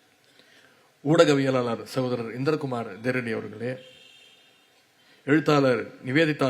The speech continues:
லூயிஸ் உட்பட காலத்தின் நிறம் கருப்பு சிவப்பு தொகுப்புக்கு கட்டுரைகள் வழங்கிய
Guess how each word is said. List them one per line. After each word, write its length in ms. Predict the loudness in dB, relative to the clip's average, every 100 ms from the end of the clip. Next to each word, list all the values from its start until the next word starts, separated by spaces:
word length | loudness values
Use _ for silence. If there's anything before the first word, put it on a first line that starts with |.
| -2
லூயிஸ் 240 | -2 -4 -6 -8
உட்பட 240 | -4 -2 -2 -6 -18 -20 _ _ _ _ _ _ _ _ _ _ _ _
காலத்தின் 500 | 4 6 4 2 -2 0
நிறம் 260 | 0 0 -2
கருப்பு 340 | -2 0 -2
சிவப்பு 440 | -2 -2 -2 -4 -6 -8 -6
தொகுப்புக்கு 440 | -4 -2 -2 -4
கட்டுரைகள் 480 | -6 -2 0 0 0
வழங்கிய 360 | -2 -4 -6